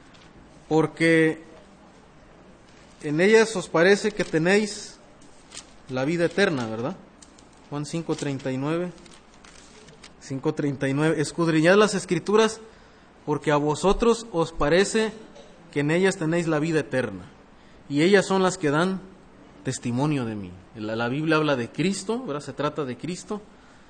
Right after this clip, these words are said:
Pero, hermanos, aunque tenemos el, al Espíritu obrando en nosotros, Jesús nos manda a que escudriñemos las Escrituras. Pablo le dice a Timoteo también, ¿verdad? Que medite en la palabra, que, que estudie la, la,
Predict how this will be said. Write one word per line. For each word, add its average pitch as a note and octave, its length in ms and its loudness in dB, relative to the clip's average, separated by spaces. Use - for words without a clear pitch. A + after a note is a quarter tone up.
Pero, A3+ 260 6
hermanos, G#3 720 2
aunque D3+ 260 -2
tenemos E3+ 480 0
el, F3 320 -4
al D3+ 160 0
Espíritu F#3+ 500 -4
obrando F3+ 400 4
en A3 120 0
nosotros, B3+ 720 -2
Jesús F#3+ 320 -4
nos G3 160 0
manda F#3 520 2
a C#3+ 120 -4
que - 120 -8
escudriñemos C3 880 -2
las A2 220 -8
Escrituras. A2 580 -12
Pablo F3+ 260 6
le F#3 120 4
dice F#3 180 0
a F#3+ 100 -2
Timoteo E3+ 540 0
también, D#3 460 -2
¿verdad? C3+ 340 -2
Que B2 140 -4
medite C3 460 0
en E3+ 120 2
la C#3+ 140 -2
palabra, A2 580 -6
que, G#2+ 280 -12
que A#2+ 80 -12
estudie F#3+ 680 0
la, B2+ 280 0
la, A#2+ 320 -4